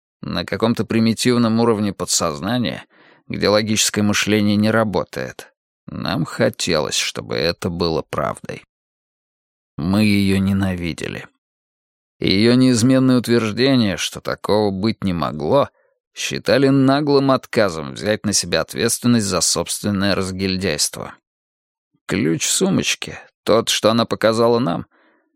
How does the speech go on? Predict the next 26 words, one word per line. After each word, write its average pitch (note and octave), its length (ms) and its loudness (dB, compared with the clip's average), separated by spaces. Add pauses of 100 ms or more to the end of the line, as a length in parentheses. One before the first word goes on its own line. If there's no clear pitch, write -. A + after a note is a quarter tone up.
(160)
мы G2 380 0
решили, D#3 400 4
что - 180 2
это C3 240 4
как A#2 200 -2
раз B2+ 260 2
и B2 60 2
был C3+ 280 2
запасной G2+ 680 -2
ключ. - 460 -6 (640)
Мы C#3+ 200 0
травили D3 600 4
ее, G2 400 2 (220)
а - 120 -12
когда B2 280 2
средства B2 460 2
массовой A#2+ 460 2
информации A#2+ 600 0
прознали, G2+ 800 0
кому G2 320 0
принадлежал A2 680 2
«Мерседес», G#2+ 840 -2 (540)
травить A2 440 2
ее A#2+ 200 4
стали A2 400 2
они. A2 560 0